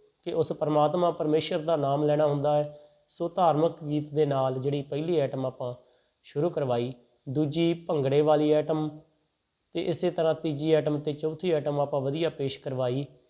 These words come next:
ਵਿੱਚ ਕੁਝ ਕੁ ਸ਼ੇਅਰ ਮੱਖਣ ਬਰਾੜ ਸਾਹਿਬ ਦੇ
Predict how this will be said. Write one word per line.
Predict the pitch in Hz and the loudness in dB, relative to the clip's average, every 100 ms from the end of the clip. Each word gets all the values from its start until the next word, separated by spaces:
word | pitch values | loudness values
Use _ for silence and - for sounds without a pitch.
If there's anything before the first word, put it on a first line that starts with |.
| _ _ | _ _
ਵਿੱਚ | 139 160 165 170 165 | -2 -2 4 4 4
ਕੁਝ | 170 170 | 2 0
ਕੁ | 185 180 | 0 -2
ਸ਼ੇਅਰ | - 165 170 160 - - _ _ _ 135 | 0 2 4 2 -2 -20 _ _ _ -4
ਮੱਖਣ | 139 151 175 | -4 -2 -2
ਬਰਾੜ | 170 160 165 | 2 4 4
ਸਾਹਿਬ | 156 170 165 | 4 2 2
ਦੇ | 160 160 | 0 -2